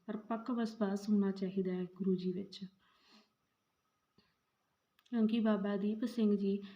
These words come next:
ਸਾਨੂੰ ਉਹ ਵੀ ਦੇ ਸਕਦੇ ਹਨ ਜੋ ਸਾਡੇ ਕਰਮਾਂ ਵਿੱਚ ਨਹੀਂ ਹੁੰਦਾ। ਸੋ ਸਾਧ ਸੰਗਤ ਜੀ, ਤੁਸੀਂ ਵੀ ਬਾਬਾ ਦੀਪ ਸਿੰਘ ਜੀ ਦੇ ਦਰ 'ਤੇ ਸ਼ਰਧਾ ਭਾਵਨਾ ਨਾਲ,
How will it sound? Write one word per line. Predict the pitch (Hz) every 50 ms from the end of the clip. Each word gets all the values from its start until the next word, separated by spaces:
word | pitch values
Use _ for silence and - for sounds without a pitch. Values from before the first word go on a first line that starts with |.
| - - _ _ -
ਸਾਨੂੰ | 220 208 202 208 202
ਉਹ | - 220 214 220
ਵੀ | 240 277
ਦੇ | 254 240 214 208
ਸਕਦੇ | 208 - 196 190 190 185 180 185 185
ਹਨ | 190 190 190 208 214 - - _ _ _ -
ਜੋ | 220 247
ਸਾਡੇ | 262 247 - 226 202 196 208
ਕਰਮਾਂ | 202 - 196 196 196 196 190
ਵਿੱਚ | 185 190 190 - 214
ਨਹੀਂ | 214 202 190 190 190 190 190
ਹੁੰਦਾ। | 190 185 175 175 - - - - _ _ _ _ _ _ _ _ _ _ _ _ _ _ _ _ -
ਸੋ | - - 208 208
ਸਾਧ | 214 214 226 202 196 208
ਸੰਗਤ | 208 - 214 202 196 190 190
ਜੀ, | 196 202 208 220 220 214 - - - _ _ -
ਤੁਸੀਂ | - 226 214 - 262 254
ਵੀ | 269 277
ਬਾਬਾ | 254 226 220 202 202 220 214 208
ਦੀਪ | 208 214 220 220 269
ਸਿੰਘ | - - 226 214 208
ਜੀ | 208 208
ਦੇ | 202 208 202
ਦਰ | 190 202 190 190 190
'ਤੇ | 190 - 202 190 190 202 196 - - _ _ _ _ _ _
ਸ਼ਰਧਾ | - - 233 208 196 196 190 208 208 202 208 208 - - _ _ _ _ _ -
ਭਾਵਨਾ | 226 226 226 220 208 208 208 202 202
ਨਾਲ, | 196 196 196 190 185 190